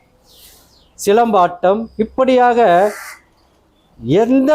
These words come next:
விதமான ஒன்றையும் விடாமல் எல்லாவற்ற வித்தைகளையும் கற்று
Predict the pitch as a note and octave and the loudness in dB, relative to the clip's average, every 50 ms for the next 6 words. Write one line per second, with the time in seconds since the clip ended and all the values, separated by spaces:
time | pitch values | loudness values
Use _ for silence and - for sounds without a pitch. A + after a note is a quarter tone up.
0 | D4+ D4 D4+ D4 C#4 C#4 C4+ B3+ C4 C4 B3+ B3 B3 A#3+ A#3 A#3 A3+ A3 G#3 G3 | 2 2 2 2 2 0 2 2 2 2 4 4 2 2 2 2 2 2 2 2
1 | F3+ D#3 D3 C#3+ - - _ _ _ _ _ _ _ _ _ _ B2 B2+ C3+ E3 | 2 0 -2 -4 -8 -14 _ _ _ _ _ _ _ _ _ _ -6 -2 0 2
2 | G3+ A#3 B3+ C4 B3 C#4+ C#4+ C#4+ D4 D#4 E4 D#4+ D4 B3 A3+ A3 A#3+ A#3+ A#3+ B3 | 2 2 2 0 0 2 0 2 2 2 2 2 2 2 2 2 2 2 2 2
3 | A#3+ B3 B3+ C4+ B3 A#3+ - _ C#3 C#3+ D#3 G3 A3 A#3 A#3+ A#3+ A#3+ A#3 A#3 A3+ | 2 0 0 -2 -2 -8 -10 _ -2 0 0 2 2 2 2 2 2 2 2 4
4 | A3+ A3 A3 G#3+ G#3+ G#3+ G#3 G3+ F#3+ G3+ F#3+ G3 _ - F#3 F#3 F3+ F3 E3+ E3 | 4 4 4 4 2 2 2 0 0 -2 -2 -4 _ -2 0 2 2 2 2 0
5 | - - _ _ - - - F#3 G#3 G#3 C#4 C#4 C4+ C4+ B3+ B3 B3 B3 B3 C4 | -2 -6 _ _ -14 -8 -4 -4 -4 0 0 0 2 2 2 2 2 2 2 0
6 | C4 B3 - F#3+ G3+ - - - A3 | 0 -2 -4 -4 -4 -4 -4 -4 -2